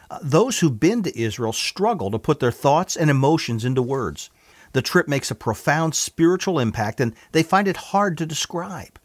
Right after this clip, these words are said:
And perhaps that's why God placed Psalm eighty-four into Israel's inspired songbook. This is the song of the grateful pilgrim, a song that seeks to put into words the spiritual impact of such a visit. So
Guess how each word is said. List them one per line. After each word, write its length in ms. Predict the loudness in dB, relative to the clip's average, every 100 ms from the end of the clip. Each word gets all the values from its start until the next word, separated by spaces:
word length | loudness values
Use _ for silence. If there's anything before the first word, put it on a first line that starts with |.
| _ _ _ _ _
And 120 | -4 2
perhaps 260 | 2 4
that's 240 | 2 2 2
why 140 | 0
God 400 | 2 2 2 -2
placed 420 | 0 2 2 -4
Psalm 420 | -4 2 4 4 2
eighty-four 800 | 0 0 0 -4 -4 -2 -2 -4
into 340 | -2 -2 -2
Israel's 400 | -2 -2 0 -2
inspired 500 | 0 -4 -2 0 0
songbook. 580 | -2 -4 -4 -4 -6 -10 _ _ _ -2
This 240 | -2 2
is 160 | 2 2
the 100 | -4
song 360 | 2 2 2
of 80 | 0
the 40 |
grateful 440 | 0 0 0 0 -6
pilgrim, 480 | 0 0 0 -4 -6 -8
a 80 | -4
song 320 | 0 2 2
that 180 | 0 -2
seeks 360 | -2 -2 -2 -2
to 120 | -4
put 280 | -2 -2 0
into 260 | 0 2
words 580 | 2 2 0 -2 -6 -14 -18 -20 -20 -4
the 80 | -2
spiritual 640 | -2 2 4 4 2 0
impact 480 | 2 0 2 -2 -2
of 80 | -4
such 240 | -4 -2
a 40 |
visit. 360 | -2 -2 -4 -4
So 200 | 0 0